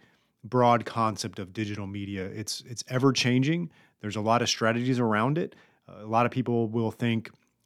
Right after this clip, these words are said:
uh, YouTube or Facebook or Instagram, but what are you actually doing, uh, with the content that you're putting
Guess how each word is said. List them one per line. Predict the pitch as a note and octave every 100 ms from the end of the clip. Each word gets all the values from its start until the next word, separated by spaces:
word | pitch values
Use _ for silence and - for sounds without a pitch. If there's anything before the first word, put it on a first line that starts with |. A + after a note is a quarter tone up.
| _
uh, | F#2
YouTube | G2+ B2+ A2+ A#2+ A#2+ A#2
or | G#2 F#2
Facebook | B2+ A#2+ - B2 A#2
or | G2 -
Instagram, | B2+ - A#2+ C3 C3 B2+ - _ _ _ _
but | A2+ A2
what | A2 C#3+
are |
you | D3 C3+ B2+
actually | B2+ - A#2+ A2+
doing, | F2+ A2+ B2+ C3+ C#3+ C3 G#2+ G#2+
uh, | G2+ G#2+ G2
with | B2
the | A#2
content | F#2+ - B2 C3+
that | A#2
you're | A2 F#2+
putting | - C#3 C3